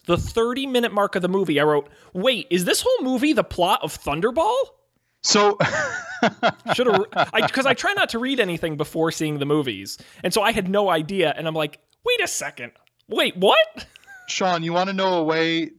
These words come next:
Speaker 2: that I think that the, the directors could have made this better? Uh, is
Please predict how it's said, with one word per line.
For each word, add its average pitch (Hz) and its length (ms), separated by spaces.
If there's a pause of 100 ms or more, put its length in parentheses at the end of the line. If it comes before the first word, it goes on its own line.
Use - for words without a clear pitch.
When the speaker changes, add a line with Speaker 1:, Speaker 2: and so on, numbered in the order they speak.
Speaker 2:
that 135 300
I 131 160
think 143 280
that 131 200
the, 127 400
the 131 120
directors 127 540
could - 140
have 131 60
made 127 220
this 123 180
better? 127 480 (920)
Uh, 117 240 (180)
is 123 180